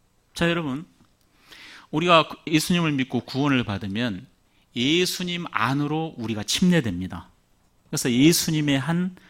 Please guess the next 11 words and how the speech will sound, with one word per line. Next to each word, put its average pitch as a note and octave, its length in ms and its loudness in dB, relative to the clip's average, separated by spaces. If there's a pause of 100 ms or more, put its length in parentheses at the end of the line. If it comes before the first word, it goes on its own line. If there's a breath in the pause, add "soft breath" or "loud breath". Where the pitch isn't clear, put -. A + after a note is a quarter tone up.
(180 soft breath)
지체가 D3 560 4
되죠. G#2 520 0 (640)
그리고 D#3 240 0
우리가 C#3 220 2
예수님 D3+ 580 4
안에 B2+ 420 6
있다. G2+ 640 2 (300 soft breath)
성경이 D3 720 0 (400)
그렇게 A#2 260 0
기록하고 A2+ 460 0
있습니다. F2 460 -10